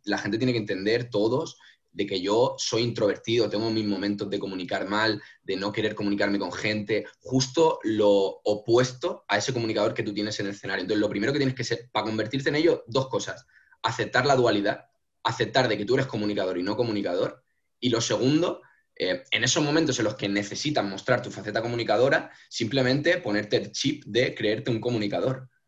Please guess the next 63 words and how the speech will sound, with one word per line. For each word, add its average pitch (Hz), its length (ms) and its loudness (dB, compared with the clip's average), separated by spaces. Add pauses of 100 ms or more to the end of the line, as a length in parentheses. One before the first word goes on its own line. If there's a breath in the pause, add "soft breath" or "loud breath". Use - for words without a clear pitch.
(440)
Tú, 139 260 2
lo 117 220 2
que 113 80 2
digo 127 200 4
siempre, 127 280 2
corónate 131 460 2
tú 131 120 -2
y 151 60 8
el 107 160 4
mundo 117 240 0
te 107 80 2
va 104 80 4
a 101 40 0
coronar. 92 440 -4 (180)
Cuando 98 200 -4
tú 139 100 0
quieras 160 220 4
ser 110 120 2
algo, 139 240 4
corónate 110 380 2
y 123 40 2
el 110 40 0
mundo 113 220 0
te 101 80 0
lo 95 60 0
va 98 80 2
a - 20 -4
coronar. 92 480 -4
Ya 98 100 0
está. - 380 -8
Luego, 95 180 -2
evidentemente, 104 600 0 (120 loud breath)
claro, 101 300 0 (100)
está - 220 -4
la 95 100 0
práctica, 104 560 0
obvio. 95 380 0 (120)
Si 95 160 -4
llevas 101 280 2
diez 104 120 0
mil 104 140 0
horas 101 160 2
de 101 80 0
práctica 104 400 -2
hablando 95 260 -2
en 101 120 -6
público, 113 320 0
pues 101 100 -4
vas 90 120 -8
a 98 40 -6
tener 95 140 -4
unos 98 160 -6
recursos 98 420 -6
mucho 98 240 -6
más 92 140 -6
rápidos, 95 340 -4
unos 101 140 -4
reflejos 101 360 -8
más 90 140 -4
rápidos, 92 340 -2
respuestas 101 380 -10
más 92 140 -6
rápidas. 90 440 -6